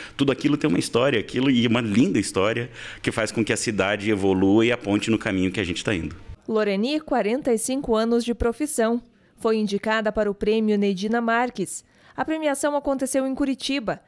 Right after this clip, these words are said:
Speaker 2: Foi a primeira edição organizada pelo Conselho Regional de Engenharia e Agronomia do Paraná, o crea.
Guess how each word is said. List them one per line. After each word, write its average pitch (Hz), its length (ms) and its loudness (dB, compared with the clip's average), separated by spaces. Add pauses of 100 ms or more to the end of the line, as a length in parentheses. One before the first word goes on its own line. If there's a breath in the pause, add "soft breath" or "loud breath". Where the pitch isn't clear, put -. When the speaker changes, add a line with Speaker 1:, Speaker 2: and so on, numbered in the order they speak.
(320 soft breath)
Speaker 2:
Foi 202 220 0
a 190 60 0
primeira 190 440 0
edição 233 640 0
organizada 196 640 0
pelo 214 220 -2
Conselho 247 560 -2
Regional 214 520 0
de 220 140 -2
Engenharia 233 720 0
e 226 80 2
Agronomia 220 580 0
do 208 80 -6
Paraná, 226 520 -2 (160)
o 302 120 -2
crea. 180 520 -2